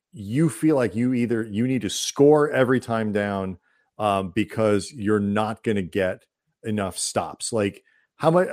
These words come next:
you know, how, how much of that is to, whether it's to speed you up, to get you out of your game and all that kind of stuff is central to their strategy? Because to me, that's,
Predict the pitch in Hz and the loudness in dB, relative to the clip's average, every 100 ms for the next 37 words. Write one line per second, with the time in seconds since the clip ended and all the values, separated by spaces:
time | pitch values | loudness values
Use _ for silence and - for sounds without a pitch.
0 | 131 127 127 117 - 139 147 110 151 160 | -6 -4 -2 -4 -6 -6 -6 -4 -2 2
1 | 156 143 135 120 113 104 - 117 101 92 | 2 2 0 0 0 0 -4 -4 -4 -4
2 | - - - - 104 90 117 160 - 95 | -6 -10 -6 -2 -2 0 2 2 2 -6
3 | 107 98 101 104 110 117 104 98 87 101 | -6 -6 -6 -2 0 0 -2 -4 -4 -4
4 | 101 98 98 104 104 98 107 90 104 95 | -4 -4 -4 -4 -4 -4 -8 -6 -4 -6
5 | - _ _ 120 110 - - 127 131 - | -6 _ _ -2 -2 -4 -2 0 0 0
6 | 117 104 113 98 90 - 123 120 98 90 | 0 0 -2 -2 -4 -2 0 0 -2 -4
7 | 107 - _ _ _ - 139 131 165 131 | -4 -6 _ _ _ -4 0 2 4 2
8 | 127 - | 0 -4